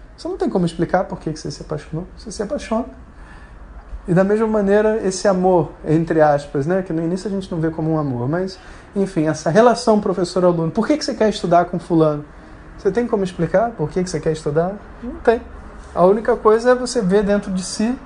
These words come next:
né, aquela convicção e aquele desejo e ver o conhecimento fluindo e ver a vida melhorando e fala, "Cara, eu tô estudando e tá, tô indo bem, tô gostando, minha vida tá melhor, tá tudo ótimo",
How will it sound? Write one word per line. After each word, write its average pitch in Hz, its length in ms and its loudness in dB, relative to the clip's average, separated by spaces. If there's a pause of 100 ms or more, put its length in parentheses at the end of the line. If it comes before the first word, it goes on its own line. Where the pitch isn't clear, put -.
(400)
né, 202 320 4
aquela 180 300 2
convicção 190 680 0
e 190 40 0
aquele 180 280 0
desejo 175 680 2
e 196 160 -6
ver 175 280 4
o 185 80 4
conhecimento 170 560 -2
fluindo 180 400 -2
e 170 40 2
ver 165 220 4
a - 20 4
vida 160 200 0
melhorando 208 520 2
e - 20 -2
fala, 220 320 -2
"Cara, 151 220 2
eu 147 40 -2
tô 151 120 -4
estudando 175 500 0 (920)
e 156 80 -2
tá, 147 220 2
tô 160 160 0
indo 165 160 2
bem, 185 320 4
tô 190 160 0
gostando, 190 460 0
minha 180 100 0
vida 180 180 0
tá 180 140 0
melhor, 160 580 2
tá - 80 -4
tudo 196 220 -8
ótimo", 175 400 0